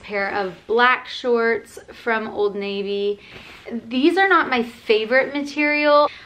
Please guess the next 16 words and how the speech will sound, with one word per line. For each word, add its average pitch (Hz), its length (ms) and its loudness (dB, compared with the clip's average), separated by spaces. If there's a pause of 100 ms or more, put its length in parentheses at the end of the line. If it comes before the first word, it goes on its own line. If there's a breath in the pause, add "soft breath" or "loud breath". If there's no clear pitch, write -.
(120)
One 247 220 -2
thing 349 160 -2
I 330 100 0
notice 208 680 -2
is 202 400 -4 (960 loud breath)
for 247 160 2
toddler 226 580 0
boys, 196 460 -4
it's - 200 -14
very 208 540 -2
hard 226 540 -2
to 214 80 -12
find 202 380 -4 (100)
anything 233 680 -6 (400 loud breath)
in 196 340 -8
black, - 540 -4